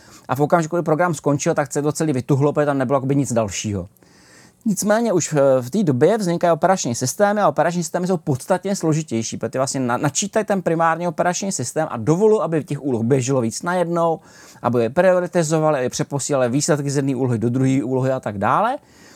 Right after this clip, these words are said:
Tohleto celé se vznikalo a rozvíjelo hlavně kolem mainframeu, kolem těch velkých výpočetních systémů, kde to bylo důležitý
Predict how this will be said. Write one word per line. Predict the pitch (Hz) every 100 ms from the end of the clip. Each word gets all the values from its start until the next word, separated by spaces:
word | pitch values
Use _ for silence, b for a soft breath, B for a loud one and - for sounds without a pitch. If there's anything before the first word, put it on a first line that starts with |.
| B B
Tohleto | 156 165 165
celé | - 185 226 226
se | - - -
vznikalo | 120 123 139 175 214 202
a | 135
rozvíjelo | 127 127 151 175 170 160
hlavně | 151 151 156
kolem | 135 113
mainframeu, | 120 131 175 170 180 185
kolem | 156
těch | 135 113
velkých | 117 120 151
výpočetních | 135 135 151 147 131
systémů, | 113 - 139 139
kde | 127
to | 143
bylo | 151
důležitý | 127 117 120 123 143